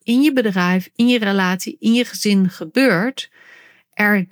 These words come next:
stevige, diepe draagkracht is en jij je volle potentieel tot uiting kunt brengen op een manier zoals jij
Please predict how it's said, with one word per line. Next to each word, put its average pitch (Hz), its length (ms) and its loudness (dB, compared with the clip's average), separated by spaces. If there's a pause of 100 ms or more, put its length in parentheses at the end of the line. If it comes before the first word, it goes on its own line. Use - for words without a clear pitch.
(160)
stevige, 247 800 0
diepe 190 360 -4
draagkracht 175 920 -6
is 220 240 -8 (420)
en 440 560 0 (180)
jij 262 360 0
je 262 100 2
volle 254 320 -2
potentieel 240 920 -2 (320)
tot 208 300 -6
uiting 247 460 0
kunt 175 240 -4
brengen 175 540 -6 (520)
op 269 140 -4
een 277 120 2
manier 269 580 4
zoals 240 320 0
jij 247 580 0